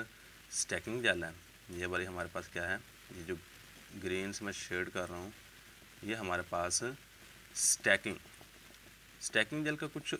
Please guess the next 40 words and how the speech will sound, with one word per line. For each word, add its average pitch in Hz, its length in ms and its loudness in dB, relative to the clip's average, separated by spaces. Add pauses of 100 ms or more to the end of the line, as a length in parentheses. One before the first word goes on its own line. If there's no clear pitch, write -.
और 117 140 2
function 127 320 -2
नहीं 135 80 0
होता। 123 160 2
ये 123 120 4
सिर्फ 127 240 -4
और 127 80 -2
सिर्फ 120 220 0
जो 117 140 -2 (100)
आप 107 360 4
mixture, 101 640 0 (160)
components 120 540 2
of 110 120 -6
mixture 104 300 -2
apply 101 300 4
करोगे, 92 360 -2 (600)
उनको 135 220 2
separating 123 640 2
gel 110 260 4
तक 107 280 4 (120)
सिर्फ - 640 2
एक 147 500 6
ही 120 300 0
वक्त 120 380 0
में 117 140 2
लेके 92 320 4
आएगी। 87 280 0 (720)
सही 90 160 0
है, 95 140 2 (560)
इसकी 135 200 2
पीएच 120 280 6
हमने 113 220 2
कहा 101 140 6
था, 107 100 0
ये 113 120 2
हमारे 107 200 0
पास 104 200 -2
क्या 101 160 6
है, 113 100 4
स्टैकिंग 98 580 2